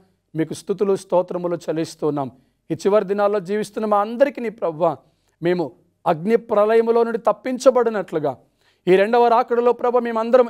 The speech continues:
ఎత్తబడినట్లుగా, మా పాపాలను మేము కడిగివేసుకొని, మమ్మల్ని మేము సిద్ధపరచబడి, ఆ రోజున నోవాహు సువార్త ప్రకటించినప్పుడు, అవిధేయులైన వారి యొద్దకు సువార్త వెళ్ళినప్పుడు వారు ఏ విధముగా అయితే సువార్తను నిర్లక్ష్యము చేశారో,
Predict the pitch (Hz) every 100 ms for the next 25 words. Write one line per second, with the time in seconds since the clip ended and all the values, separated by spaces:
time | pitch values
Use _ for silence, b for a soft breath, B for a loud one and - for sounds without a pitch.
0 | - 185 - 247 254 247 247 240 226 185
1 | 123 _ _ - 170 185 190 247 247 240
2 | 233 233 226 233 240 269 233 - - 170
3 | 147 - b b 175 214 233 226 226 254
4 | 254 - 202 254 254 254 - 214 170 156
5 | 131 b b 147 180 214 240 240 240 240
6 | 208 233 247 240 226 233 247 247 240 240
7 | 240 233 247 254 247 - 254 220 b b
8 | 160 196 254 254 247 247 247 247 247 247
9 | 247 220 240 240 - 226 240 240 233 226
10 | 254 262 262 254 - b - 202 208 196
11 | 269 254 254 247 247 - 240 220 196 226
12 | 254 - 240 202 220 254 - 254 247 233
13 | 226 233 226 185